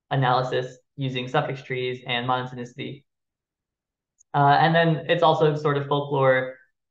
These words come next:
uh, knowledge that you can't really get past anything better than n plus k squared up to subpolynomial factors in k,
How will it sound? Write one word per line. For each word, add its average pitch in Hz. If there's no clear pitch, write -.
uh, 123
knowledge 127
that 120
you 139
can't 143
really 131
get 135
past 123
anything 147
better 120
than 120
n 120
plus 120
k -
squared 117
up 117
to 110
subpolynomial 120
factors 120
in 131
k, -